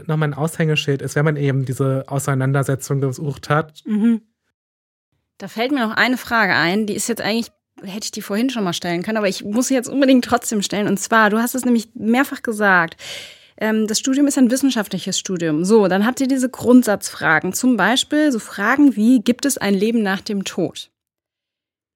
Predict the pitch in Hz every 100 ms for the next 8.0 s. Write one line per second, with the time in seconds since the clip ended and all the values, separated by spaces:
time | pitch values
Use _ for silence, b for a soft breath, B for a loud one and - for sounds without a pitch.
0 | _ _ _ _ _ _ _ _ _ _
1 | 233 294 202 247 330 392 339 240 - 220
2 | 226 - 220 - 277 302 277 262 240 233
3 | 240 - - 269 269 226 208 233 - 262
4 | 220 233 226 254 277 262 - 208 - 226
5 | 202 208 202 190 247 233 233 214 208 202
6 | - 208 196 160 147 - B B 214 247
7 | - 262 233 233 302 330 - 220 269 349